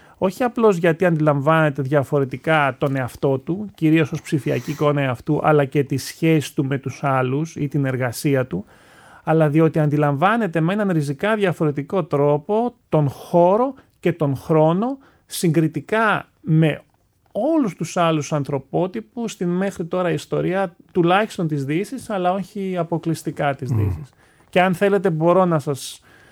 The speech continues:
Speaker 1: ε, πω κάτι παραπάνω στο πώς
Speaker 2: Ε, το ερώτημά μου είναι,
Speaker 1: διαφοροποιείται.
Speaker 2: ε, πέρα από το πώς, ε, πώς είναι δυνατόν, εάν έτσι είναι τα πράγματα, να επικαλείται κάποιος μετά την επιστροφή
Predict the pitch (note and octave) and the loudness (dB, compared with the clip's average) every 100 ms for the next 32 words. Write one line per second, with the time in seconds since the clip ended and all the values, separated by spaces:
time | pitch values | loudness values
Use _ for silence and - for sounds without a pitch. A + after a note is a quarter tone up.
0 | _ _ - C#3 C3 - - - _ F3 | _ _ -6 -4 -4 -8 -18 -20 _ 0
1 | - E3 D#3 D3 D3+ C#3+ C#3 C#3+ C#3 C3 | 4 2 2 0 0 0 0 -2 -2 -4
2 | C#3 - C#3+ C3 - - - - - - | -6 -2 -2 -4 -8 -20 -14 -14 -12 -14
3 | - - A#3+ A#3+ F#3 F#3 G#3 G3+ D#3 F3+ | -16 -20 -6 -2 4 6 6 4 4 6
4 | E3+ D#3 E3 D#3 C3 C3 A#2 C3+ C#3 E3 | 6 6 6 4 4 0 -2 0 4 4
5 | E3 C#3+ A#2 A#2 G2 A2 - - D3 C#3+ | 4 2 2 4 4 2 -2 -6 -4 -4
6 | D3 D#3+ D#3 G3 E3 C#3+ B2 A2+ D3 B2+ | 0 4 4 6 6 6 4 4 4 4
7 | G#2 A2+ B2 A2 F2+ D2 _ - B2+ D3 | 4 4 4 4 2 -2 _ 0 2 2
8 | - B2+ A2 F#2 - D#2+ E2+ G#2+ D#3 - | 2 4 4 0 -2 -2 0 -2 -2 0
9 | F3+ F3 E3 D#3 D3+ D3 C#3 - C3 - | 0 2 2 2 2 2 0 -2 -4 0
10 | G#2 G2+ A#2+ D3+ F3+ E3+ A#2 - - D#3+ | 0 0 0 0 0 0 -4 0 -2 -2
11 | - C3 - G#2+ G2+ E3 E3 - C#3+ A#2 | 0 0 2 0 0 0 0 0 2 2
12 | - A#2 - G#2 G2 - E3+ D3+ | 0 -2 0 -2 -2 0 4 4